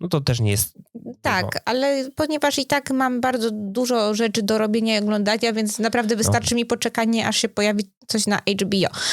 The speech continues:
Speaker 2: A propos H B O i już końco-, kończąc, y, to był Sylwester, czy nie, szósty stycznia,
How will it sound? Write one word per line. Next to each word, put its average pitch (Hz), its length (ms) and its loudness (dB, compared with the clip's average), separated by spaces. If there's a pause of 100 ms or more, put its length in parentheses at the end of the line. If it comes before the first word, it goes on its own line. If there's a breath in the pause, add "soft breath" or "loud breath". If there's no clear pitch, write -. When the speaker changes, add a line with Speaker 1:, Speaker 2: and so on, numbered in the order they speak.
(160 loud breath)
Speaker 2:
A 240 100 0
propos 320 280 0
H 233 200 0
B 202 140 0
O 233 80 2
i - 60 2
już 226 180 0
końco-, 320 480 0
kończąc, 302 520 0
y, - 40 -10 (540)
to 262 80 -2
był 247 120 2
Sylwester, 233 680 0
czy - 180 -2
nie, 247 160 2
szósty 359 340 0
stycznia, 208 500 0